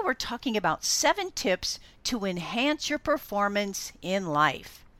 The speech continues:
The need for a balanced life is more important than ever. Too often our work life and our personal life overlaps. So enhancing your overall performance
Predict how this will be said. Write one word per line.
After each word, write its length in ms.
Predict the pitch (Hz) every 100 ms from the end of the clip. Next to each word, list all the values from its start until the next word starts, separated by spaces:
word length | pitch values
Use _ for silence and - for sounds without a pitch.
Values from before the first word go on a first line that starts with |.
| - - - -
The 120 | 247
need 280 | 247 320 466
for 240 | - 277
a 60 | 190
balanced 580 | - 160 196 196 - 180
life 320 | 151 151 160
is 180 | - 190
more 460 | 185 208 233 254 277
important 560 | 247 - 185 180 185
than 220 | 165 160 160 -
ever. 480 | 165 170 165 - - - - - -
Too 240 | - 349 -
often 380 | 214 220 247 196
our 160 | 180
work 340 | 170 202 202 196
life 320 | 170 180 -
and 140 | 170
our 80 | 175
personal 480 | - 247 - 214 175
life 260 | 160 185
overlaps. 720 | 233 269 302 381 302 - - - - -
So 240 | - 294
enhancing 840 | 294 269 226 302 339 - 320 294
your 180 | 233 214
overall 380 | 226 233 208 190
performance 720 | - 170 - 349 285 180 -